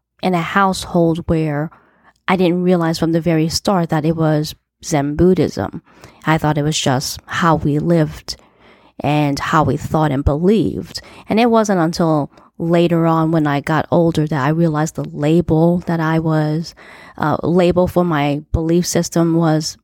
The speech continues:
under the umbrella of Zen Buddhism. But for all intents and purposes, my foundation for Zen Buddhism is based on practical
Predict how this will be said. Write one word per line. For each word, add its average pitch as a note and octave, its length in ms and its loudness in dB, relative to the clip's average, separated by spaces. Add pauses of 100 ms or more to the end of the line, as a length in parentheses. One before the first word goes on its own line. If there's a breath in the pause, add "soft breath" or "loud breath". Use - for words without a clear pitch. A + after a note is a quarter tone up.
under D#3 320 -2
the E3 160 -2
umbrella D#3 420 -2
of D3 120 -4
Zen D3+ 260 -6
Buddhism. F3 640 -2 (380 loud breath)
But F3 260 2 (220 soft breath)
for E3+ 140 0
all E3 180 2
intents F3+ 340 -2
and E3+ 100 -4
purposes, E3 800 -2 (800 loud breath)
my G#3+ 280 2
foundation G#3 680 0
for F3 520 2 (260 loud breath)
Zen F3+ 340 0
Buddhism F3 540 2 (100)
is E3+ 280 -2
based E3+ 420 -2
on E3 380 -2 (1300 soft breath)
practical F3+ 1120 0